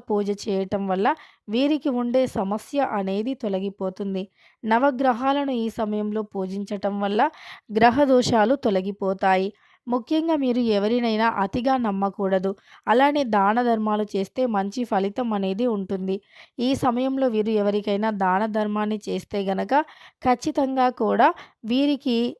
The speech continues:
రెట్టింపు ఫలితాలు ఉంటాయి. దాన ధర్మాల యొక్క ఫలితాలు అధికంగా వీరిపైన మంచి ప్రభావాన్ని చూపిస్తాయి. అంతేకాదు కుజ దోషాలు కానీ, ఇతర ఏవైనా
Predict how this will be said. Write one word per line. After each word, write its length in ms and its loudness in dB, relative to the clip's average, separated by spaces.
రెట్టింపు 540 0
ఫలితాలు 560 0
ఉంటాయి. 500 2
దాన 400 4
ధర్మాల 420 2
యొక్క 280 0
ఫలితాలు 580 0
అధికంగా 480 -4
వీరిపైన 540 -2
మంచి 320 2
ప్రభావాన్ని 720 2
చూపిస్తాయి. 720 0
అంతేకాదు 560 2
కుజ 360 -2
దోషాలు 560 0
కానీ, 400 2
ఇతర 300 0
ఏవైనా 400 2